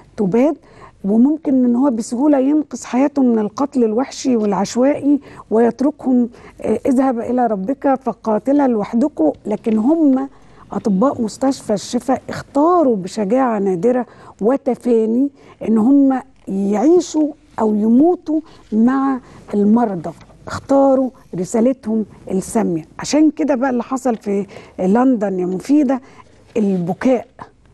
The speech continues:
وإن الرسالة دي وصلت لهم،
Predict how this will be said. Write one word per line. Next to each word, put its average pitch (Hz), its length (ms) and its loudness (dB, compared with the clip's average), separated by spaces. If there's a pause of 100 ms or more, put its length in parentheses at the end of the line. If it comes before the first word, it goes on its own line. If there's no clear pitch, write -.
(440)
وإن 190 760 0
الرسالة 262 480 0
دي 226 180 -4
وصلت 220 600 -4
لهم، 240 380 2